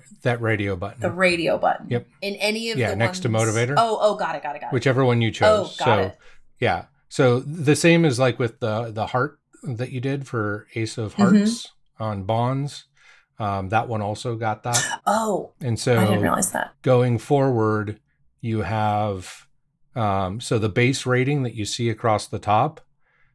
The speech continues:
Speaker 1: uh, so a two is a six, a rank two is a six,
Speaker 2: Mm-hmm.
Speaker 1: a rank three is a nine. You actually have a base of ten instead.
Speaker 2: Oh, okay.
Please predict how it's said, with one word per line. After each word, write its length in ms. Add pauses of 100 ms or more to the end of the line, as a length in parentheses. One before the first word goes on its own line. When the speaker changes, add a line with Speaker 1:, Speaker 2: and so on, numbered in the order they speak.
(180)
Speaker 1:
uh, 260
so 140
a 60
two 320
is 120
a 80
six, 480 (120)
a 80
rank 240
two 180
is 100
a 60
six, 260
Speaker 2:
Mm-hmm. 720
Speaker 1:
a 100
rank 520
three 280
is 120
a 60
nine. 520 (320)
You 240
actually 300
have 100
a 80
base 320
of 140
ten 520
instead. 640 (140)
Speaker 2:
Oh, 260
okay. 400